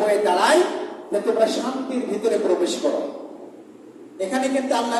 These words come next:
এইভাবে লাগায় নাই, আল্লাহ লাগিয়েছে উদখুলু ফিস সিলমি, তোমরা একটা অর্গানাইজেশন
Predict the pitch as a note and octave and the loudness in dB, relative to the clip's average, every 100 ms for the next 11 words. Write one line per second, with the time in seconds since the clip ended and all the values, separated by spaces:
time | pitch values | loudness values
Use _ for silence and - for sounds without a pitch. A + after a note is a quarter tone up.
0 | A4+ - - - F4+ E4+ D4 - - - | 2 2 2 2 2 2 0 -2 -8 -10
1 | - - - D#3+ F#3+ G3+ G3+ - A#3 C4+ | -14 -18 -12 -4 0 2 2 -2 0 0
2 | B3+ D4 D#4+ - - - - - A3 D#4 | 4 6 6 4 0 -6 -10 -2 2 4
3 | F4 - - C4 A#3 B3 A#3 - - D#4+ | 4 4 4 4 4 2 0 0 2 4
4 | D#4 C#4+ A#3+ D#3+ - - D#3+ A3+ A3+ A3+ | 4 4 4 2 -2 -8 -4 -2 0 0
5 | A3 A#3+ G#3+ A3+ A3 A3 G#3+ B3+ B3 B3 | 0 0 2 2 4 2 2 2 2 2
6 | - A3 | 4 4